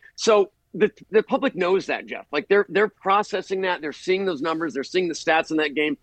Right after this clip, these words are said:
where effectively it was not, there, that game wasn't even, maybe even that close as the score would even indicate. I mean, Amari Cooper had a franchise record in receiving that day. The, the Texans, uh, secondary was completely clueless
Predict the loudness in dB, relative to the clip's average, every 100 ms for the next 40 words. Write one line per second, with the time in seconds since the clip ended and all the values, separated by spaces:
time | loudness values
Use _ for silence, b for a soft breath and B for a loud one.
0 | _ _ 0 2 0 2 0 0 -2 -6
1 | _ -6 -4 -2 2 2 0 -10 -2 0
2 | 0 -2 -2 -2 -4 -4 -4 -4 -2 -4
3 | -4 _ -4 -2 -4 -8 -6 -6 -4 -6
4 | -6 -8 -8 0 2 2 2 0 0 0
5 | 0 0 0 -2 -6 _ -4 0 0 2
6 | -2 0 -2 -2 -6 -6 -4 -6 -4 -4
7 | -2 -4 -6 -2 0 2 0 0 2 2
8 | 2 -4 _ 0 0 0 0 0 0 -6
9 | -8 0 2 2 0 -2 0 -2 -2 -6
10 | -12 -14 _ 0 2 0 0 2 2 2
11 | -2